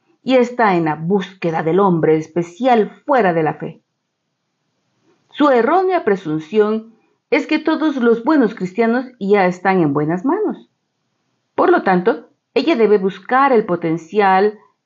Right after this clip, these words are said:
en un bruto dentro de los locales de niveles bajos con la esperanza de convertirlos finalmente a la fe. Consideramos a Cindy una compañera misionera activa,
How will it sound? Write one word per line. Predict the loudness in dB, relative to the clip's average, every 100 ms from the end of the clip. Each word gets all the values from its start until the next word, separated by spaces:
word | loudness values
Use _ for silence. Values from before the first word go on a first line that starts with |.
| 0
en | 2 4 4
un | 2 0 -2
bruto | -2 -2 -4 0 0 2
dentro | 0 0 -2 0 2
de | 4
los | 2 2
locales | -2 0 0 0
de | 2
niveles | 2 0 0 0
bajos | 0 0 0 -2 -2
con | -2 0
la | 0
esperanza | -2 -4 -2 -2 -4
de | -4 0
convertirlos | 0 0 -2 -2 0 -2
finalmente | -2 -2 0 0 -2 -4
a |
la | -4
fe. | -4 -6 -6 _ _ _ _ _ _ _ _ _ _ _ _ _ _ _ -2
Consideramos | 0 2 2 2 2 2 0 0
a | -2
Cindy | -2 -2 -2 0 -4 -8 -20 _ _ _
una | -2 0 2
compañera | 0 0 2 2 2
misionera | 2 0 0 0 0 -2
activa, | -6 -4 -4 -4 -8